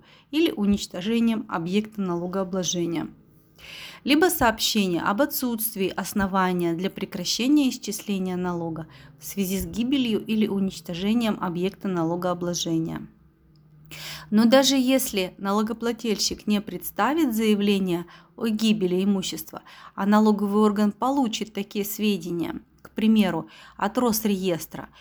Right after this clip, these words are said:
то исчисление налога на имущество физических лиц также будет прекращено с первого числа месяца гибели или уничтожения такого объекта на основании указанных сведений.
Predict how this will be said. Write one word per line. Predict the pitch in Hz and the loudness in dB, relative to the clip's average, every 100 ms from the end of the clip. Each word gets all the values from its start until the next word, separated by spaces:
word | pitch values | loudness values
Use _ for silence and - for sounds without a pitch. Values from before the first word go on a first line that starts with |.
| - - _ | -20 -20 _
то | - 202 - | -2 -2 -2
исчисление | 185 - 185 - 285 370 277 | -6 -6 -8 0 0 4 4
налога | 214 196 190 180 175 | 4 2 0 -2 -2
на | 180 190 | -2 2
имущество | 214 208 208 180 180 | 4 2 0 -4 -4
физических | 180 202 196 175 175 - 165 - | 0 0 -2 -6 -10 -12 -12 -4
лиц | 285 320 - - _ | -4 -4 -12 -20 _
также | - 269 240 233 | 2 2 4 0
будет | 214 220 214 220 | 0 2 0 0
прекращено | 220 214 208 202 - 190 190 | -4 -2 -2 -2 -4 -4 -4
с | 208 | -6
первого | - 220 185 175 170 | -2 0 2 0 -4
числа | - - 180 170 | -8 -10 -6 -2
месяца | 190 311 320 - - 214 - - _ | 2 2 2 -2 -4 -6 -8 -20 _
гибели | 185 190 220 185 190 | -8 2 4 4 2
или | 180 160 196 185 | 0 0 0 0
уничтожения | - 185 175 - - 151 170 254 285 247 | -2 -2 -2 -6 -8 -4 0 4 4 2
такого | - 185 - 285 269 180 | -4 -10 -4 -4 -4 -6
объекта | 165 170 180 - 160 - | -6 -4 -4 -4 -10 -8
на | 196 185 | -4 -4
основании | - 180 160 180 285 277 | -2 -2 0 2 4 4
указанных | 214 214 220 247 240 160 | 2 -4 -4 -4 -2 -4
сведений. | - 185 185 175 175 170 | -6 -6 -6 -4 -6 -8